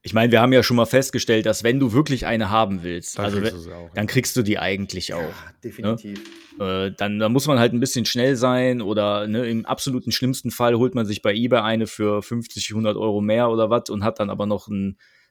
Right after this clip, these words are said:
Speaker 1: äh, einen Kassenbon dabei oder so.
Speaker 3: Ja.
Speaker 1: Aber wenn man die wirklich haben will, dann kann man sich eine holen. Das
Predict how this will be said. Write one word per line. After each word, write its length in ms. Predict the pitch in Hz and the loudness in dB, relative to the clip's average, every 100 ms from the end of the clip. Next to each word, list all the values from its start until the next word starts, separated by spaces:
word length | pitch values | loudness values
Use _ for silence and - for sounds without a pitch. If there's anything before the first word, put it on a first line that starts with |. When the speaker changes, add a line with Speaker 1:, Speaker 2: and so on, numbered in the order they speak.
| _ | _
Speaker 1:
äh, 40 | 101 | -6
einen 500 | 95 95 98 101 98 | -4 -2 -4 -6 -10
Kassenbon 480 | - 127 123 113 113 | -6 -4 -2 0 0
dabei 420 | 107 98 110 117 | 0 2 2 4
oder 200 | 107 104 | 4 0
so. 400 | 90 113 110 110 - _ 117 | 0 -2 -2 -2 -6 _ -6
Speaker 3:
Ja. 160 | 117 | -4
Speaker 1:
Aber 180 | 92 90 - | -4 -8 -4
wenn 80 | 104 | -2
man 140 | 104 | -2
die 120 | 98 | 0
wirklich 320 | 113 131 110 | -2 -2 -4
haben 300 | 98 113 98 | -2 -2 0
will, 180 | 101 104 | -2 -2
dann 140 | 98 95 | -4 -6
kann 140 | 101 | -6
man 120 | 104 | -6
sich 220 | 110 - | -8 -12
eine 160 | 180 185 | -12 -10
holen. 340 | 101 101 92 - | -8 -8 -10 -12
Das 440 | - _ - | -18 _ -20